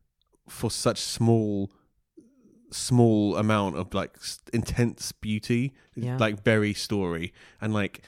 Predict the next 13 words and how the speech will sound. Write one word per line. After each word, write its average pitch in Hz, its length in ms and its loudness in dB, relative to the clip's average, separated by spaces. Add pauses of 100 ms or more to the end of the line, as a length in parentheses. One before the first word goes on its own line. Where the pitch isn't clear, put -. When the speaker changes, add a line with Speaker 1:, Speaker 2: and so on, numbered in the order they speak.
(140)
Speaker 1:
you 113 160 0
get - 300 2
the 110 100 -2
smell 98 1000 -2 (440)
of 117 280 4
the 110 240 2
earth 98 680 -2 (440)
because 107 220 -2
it's 95 140 -6
fired 107 300 2
earth, 92 300 0
but 120 120 -2
also 110 580 0